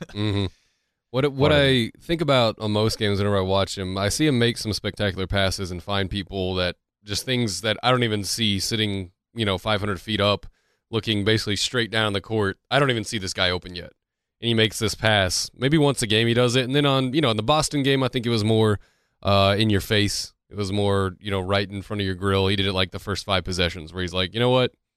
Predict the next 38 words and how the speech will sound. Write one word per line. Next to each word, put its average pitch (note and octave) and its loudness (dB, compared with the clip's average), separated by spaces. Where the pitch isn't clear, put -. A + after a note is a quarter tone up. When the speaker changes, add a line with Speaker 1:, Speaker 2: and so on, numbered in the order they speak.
Speaker 2:
I'm A#2+ -4
gonna B2+ 2
show A#2+ 2
off G2+ 0
my G2 -2
passing." E2 -6
The B2 2
only F3+ 4
thing E3 2
I D3+ 2
can C3 -2
think B2+ -2
is G#2 0
they're B2+ 0
asking B2 2
him A2+ 2
to G#2 2
be G2+ 0
more G2+ 2
of F#2 2
an F#2 0
iso F#2 -2
player F2 -8
than F#2+ 2
a G2+ 0
distributor, F2 -4
even C#3+ 6
if B2+ 2
Den-, B2 -2
Dennis A#2+ 0
is F#2+ -2
out. F#2 0
And A#2 2
I A2+ 4
don't D3+ 4
know D3+ 4
if C3+ -2
that's, - -4